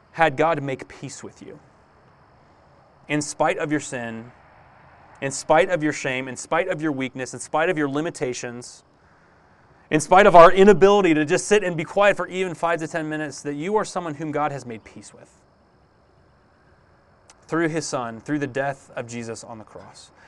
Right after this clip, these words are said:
That that is the ultimate act of peacemaking. So when Jesus said, "Blessed are the peacemakers," he is the one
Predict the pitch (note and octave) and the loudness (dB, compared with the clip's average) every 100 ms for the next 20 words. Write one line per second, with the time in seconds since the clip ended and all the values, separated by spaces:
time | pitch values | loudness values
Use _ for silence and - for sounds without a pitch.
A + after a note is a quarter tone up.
0 | - C#3+ C#3+ G3 G3 C#3 D#3 - F#3 F3+ | -10 -8 0 2 2 -2 -8 0 0 -2
1 | E3+ D3 C#3+ D3 C#3 C3+ B2 - - C3+ | -8 -10 -6 -6 -6 -8 -16 -16 -16 -16
2 | - A#2+ - A#2+ D#3 C#3+ C#3+ D3+ A#3 A3 | -12 -14 -12 -6 -4 -2 -4 -4 -2 0
3 | G3+ C#3+ C#3+ D#3+ D#3+ D3+ D3 C3 - D#3 | -2 -2 -2 -2 -4 -4 -4 -4 -8 -12
4 | - F3 E3+ D3 F#3+ G3+ D3+ D3+ D3+ D#3 | -10 -8 -6 -6 -4 -4 -2 -4 -4 -4
5 | D3 B2 | -6 -10